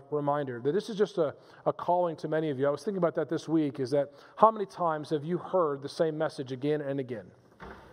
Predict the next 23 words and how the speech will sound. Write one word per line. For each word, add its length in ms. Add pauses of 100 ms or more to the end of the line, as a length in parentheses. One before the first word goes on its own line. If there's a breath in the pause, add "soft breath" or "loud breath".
(240 loud breath)
How 120
many 140
times 320
have 100
you 120
heard 320
about 320 (240 loud breath)
the 100
gospel 520
and 80
the 40
goodness 360
of 80
Christ 500 (200 loud breath)
from 300
this 180
pulpit 420
and 120
this 140
place 440
again 580
and 320 (120)
again? 440